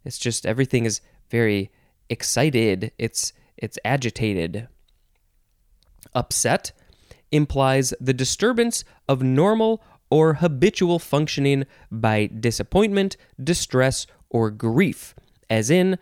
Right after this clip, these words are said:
the family's constant bickering upsets the youngest child.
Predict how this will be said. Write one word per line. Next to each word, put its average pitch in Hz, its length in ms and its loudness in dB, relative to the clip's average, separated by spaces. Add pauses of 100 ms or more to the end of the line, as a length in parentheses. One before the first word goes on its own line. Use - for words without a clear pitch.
(200)
the 143 160 -2
family's 180 520 0
constant 214 840 -2
bickering 101 520 0 (320)
upsets - 640 -2 (180)
the 117 180 0
youngest 120 480 0
child. 95 640 -2